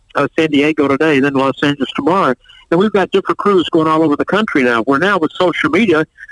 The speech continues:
you can almost stay in one place and, and do all the social media, and it really gets out to each and everybody. That's how it's changed a lot. But I think the talent's changed so much, too, because now we've got guys that are quicker,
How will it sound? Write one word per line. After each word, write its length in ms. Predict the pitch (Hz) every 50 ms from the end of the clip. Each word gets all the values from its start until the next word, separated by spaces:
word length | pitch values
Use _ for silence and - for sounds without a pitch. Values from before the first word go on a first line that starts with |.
| - _
you 100 | - 151
can 140 | 156 175 170
almost 320 | 180 196 202 180 160 - -
stay 240 | - 185 175 175
in 60 | 160 156
one 260 | 156 170 180 175 170 - -
place 380 | - 170 196 226 247 196 190 196 - _ _ _ _ _ _ _ _ _ _ -
and, 200 | 170 160 165 185
and 160 | 170 160 151
do 140 | 160 165 175
all 100 | 170 165
the 100 | 156 143
social 380 | - - 180 175 156 - - -
media, 220 | 180 214 220 190
and 100 | 160 139
it 60 | 131
really 220 | 135 151 160 160 147
gets 240 | 151 156 139 - 165
out 180 | 156 147 -
to 160 | - 156 165
each 160 | 165 180 - - -
and 80 | 151
everybody. 360 | 160 160 170 151 - 135 127 127
That's 180 | - 196 214 - -
how 80 | 220 165
it's 140 | - - -
changed 340 | - 185 180 170 156 - -
a 60 | 151
lot. 260 | 139 185 214 180 123 - _ - - - - - _ -
But 140 | 170 175
I 120 | 185 220 226
think 280 | - 262 247 226 226 _ _ _ _ _ _
the 80 | - 143
talent's 400 | - - 208 240 254 202 151 -
changed 340 | - - 175 156 151 139 -
so 140 | - 170 151
much, 240 | 147 147 - -
too, 100 | - 226
because 220 | 208 185 - 147 127 -
now 120 | 190 196 190
we've 140 | 185 170 160
got 200 | 170 147 143 -
guys 260 | 160 151 156 156 143 -
that 120 | 135 110
are 60 | 113
quicker, 420 | - - - 202 190 - - 123